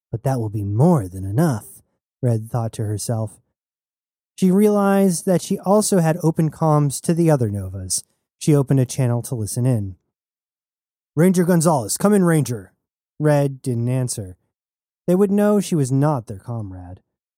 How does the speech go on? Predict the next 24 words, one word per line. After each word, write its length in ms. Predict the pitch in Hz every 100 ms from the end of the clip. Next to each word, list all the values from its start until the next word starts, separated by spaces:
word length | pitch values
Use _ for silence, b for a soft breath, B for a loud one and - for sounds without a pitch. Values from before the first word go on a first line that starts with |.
| -
"Ranger, 360 | 208 185 139
if 140 | 139 156
you 100 | 156
can 140 | 165
hear 220 | 165 202
us, 220 | 196 175
we 120 | 165 156
will 160 | 147
rendezvous 600 | 139 170 180 170 160 170
on 120 | 156
the 80 | 135
west 280 | 120 160 -
side 220 | 165 151
of 60 | 143
the 60 |
mountain. 460 | 139 139 127 107 87 _ _ _
There's 200 | - 147
a 80 | 143
signal 480 | - - 196 165 127
Captain 460 | - 165 - 170 151
Woods 280 | 165 156
wants 260 | 147 147 -
to 100 | -
investigate. 680 | 135 135 127 - 95 90